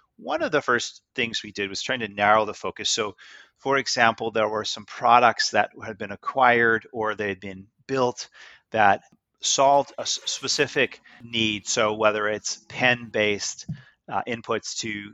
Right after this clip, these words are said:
to a tablet, a c-, a product called Penultimate. There's a product called Scannable, there's a product called Skitch, and all these products and variants of Evernote, all amazing, but really lacked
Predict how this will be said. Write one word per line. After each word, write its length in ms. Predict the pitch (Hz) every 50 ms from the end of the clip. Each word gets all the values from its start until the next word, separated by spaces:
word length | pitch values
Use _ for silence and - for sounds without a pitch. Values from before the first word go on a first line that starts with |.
| _ -
to 140 | - 110 104
a 40 | -
tablet, 540 | - - 101 92 92 - - 50 - - _ _ _ -
a 100 | 127 110 -
c-, 80 | - 127
a 100 | 117 110
product 340 | - - 104 95 98 95 _
called 220 | - - 101 -
Penultimate. 720 | _ - 104 101 98 98 98 - - 101 98 98 - - - _ _ - - - _ _ -
There's 180 | 101 101 95
a 40 | 101
product 320 | - - 107 98 110 - -
called 160 | - 107 95
Scannable, 680 | - - - - 110 107 107 107 98 - - - - - _ _ _ _ _ _ _ - 113
there's 120 | 104 104
a 40 | -
product 280 | - 104 101 101 -
called 160 | - 131 117 -
Skitch, 460 | - - - 147 139 120 - - - _ _ _ -
and 80 | 135 131 -
all 240 | 147 143 156 180 170
these 220 | 165 160 135 -
products 640 | - - - - 135 139 139 120 110 - - - - - _ _ _ _
and 340 | - - 107 104 104 98 - - - - - 131 104
variants 540 | 110 117 117 131 151 151 131 113 107 - -
of 80 | 107 -
Evernote, 440 | 107 101 104 107 98 95 95 104 - _ _ _ _ _ _ _ _ _ _ _
all 280 | 135 131 139 160 160 143
amazing, 600 | 127 117 113 107 107 110 107 - 98 - - 107 _ _ _ _ _ _ _ _ -
but 200 | - 135 123 -
really 240 | 143 143 160 180 180
lacked 480 | 160 143 120 123 127 123 - - -